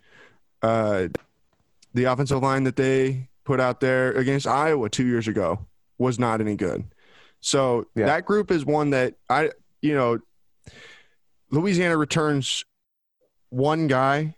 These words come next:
Speaker 1: I think, from their starting def-, their starting defensive line, maybe two. But I just, I'm not too concerned about that group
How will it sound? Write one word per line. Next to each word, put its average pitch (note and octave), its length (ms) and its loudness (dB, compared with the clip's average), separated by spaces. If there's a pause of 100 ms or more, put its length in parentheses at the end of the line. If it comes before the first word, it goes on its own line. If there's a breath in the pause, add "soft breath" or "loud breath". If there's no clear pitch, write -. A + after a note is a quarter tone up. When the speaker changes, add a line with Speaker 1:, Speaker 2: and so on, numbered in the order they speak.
(120)
Speaker 1:
I D3 80 2
think, D#3+ 320 -2
from C3+ 200 0
their B2+ 120 0
starting C#3 400 0
def-, B2+ 220 -4
their B2 240 -2
starting C3+ 340 0
defensive B2+ 380 -2
line, B2+ 380 0
maybe C3 340 0
two. C3 460 -2 (680 soft breath)
But C3 380 0 (1400)
I B2+ 120 2
just, D3+ 260 -2 (200)
I'm D3 180 0
not E3 240 0
too E3 560 0
concerned D3+ 440 0
about C#3+ 240 0
that B2+ 180 0
group D3+ 300 0